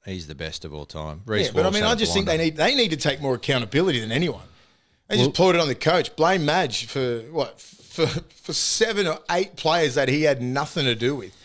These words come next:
Speaker 1: The
Speaker 2: You know, blame
Speaker 1: Pan-
Speaker 2: Trent Barrett for six to eight players he had nothing to do with. Give him at least three years, mate. You gotta develop these kids.
Speaker 1: The Bulldogs are gonna get flogged by the Panthers again.
Speaker 2: Not
Speaker 1: Panthers
Speaker 2: even
Speaker 1: just
Speaker 2: talk
Speaker 1: keep
Speaker 2: about that.
Speaker 1: rolling.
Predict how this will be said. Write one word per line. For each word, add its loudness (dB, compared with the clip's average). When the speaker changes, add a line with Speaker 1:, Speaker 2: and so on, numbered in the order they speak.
Speaker 1:
The -6
Speaker 2:
You 0
know, 4
blame 4
Speaker 1:
Pan- 4
Speaker 2:
Trent -2
Barrett 2
for -8
six -2
to -4
eight -2
players 0
he -2
had -2
nothing -6
to 0
do -2
with. -14
Give -2
him -8
at -4
least 0
three 6
years, 0
mate. -10
You -16
gotta -8
develop 0
these -6
kids. -8
Speaker 1:
The -2
Bulldogs 2
are -6
gonna -6
get -8
flogged -10
by -8
the -8
Panthers -8
again. -6
Speaker 2:
Not -12
Speaker 1:
Panthers 2
Speaker 2:
even 0
Speaker 1:
just -4
Speaker 2:
talk 2
Speaker 1:
keep -2
Speaker 2:
about 0
that. 0
Speaker 1:
rolling. -6